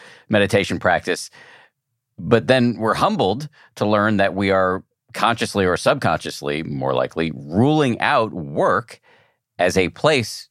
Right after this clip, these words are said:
to practice. However, work can be an amazing crucible or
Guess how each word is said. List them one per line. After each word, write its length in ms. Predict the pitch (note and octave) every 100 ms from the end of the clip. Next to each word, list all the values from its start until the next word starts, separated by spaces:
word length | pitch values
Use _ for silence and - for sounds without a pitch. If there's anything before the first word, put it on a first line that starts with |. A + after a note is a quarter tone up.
| -
to 100 | -
practice. 560 | D3+ D#3+ - - - _ _ _ _ _ _ _ _
However, 320 | A2 C3 F3+ C3
work 300 | G2 E3+ -
can 160 | C3
be 220 | A2+ B2
an 100 | A2+
amazing 600 | G#2+ G#2 A2 F#3 F#3 F3
crucible 480 | D#3 G3+ A#3+ - C#2+
or 260 | B1+ D2